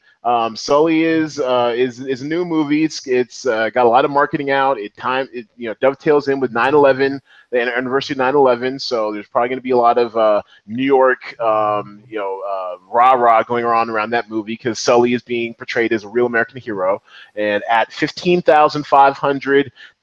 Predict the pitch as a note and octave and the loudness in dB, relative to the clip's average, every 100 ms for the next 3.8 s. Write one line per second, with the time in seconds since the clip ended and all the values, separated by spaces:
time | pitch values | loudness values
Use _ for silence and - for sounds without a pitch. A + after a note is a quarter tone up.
0 | _ _ F3 F3 F3+ E3 C#3+ C#3 C3+ C3 | _ _ -6 -4 -4 -2 0 0 0 0
1 | C#3 - - C3 D#3+ D#3+ F3 E3+ - C3 | -2 -2 -10 -4 0 4 4 2 0 -6
2 | - F3+ - E3+ D#3+ D#3+ D3+ B2 C3 C3+ | -2 -2 -2 -8 -2 2 2 2 -2 -4
3 | B2 D3+ - F#3+ - B2+ A#2 | 4 2 4 -2 2 2 2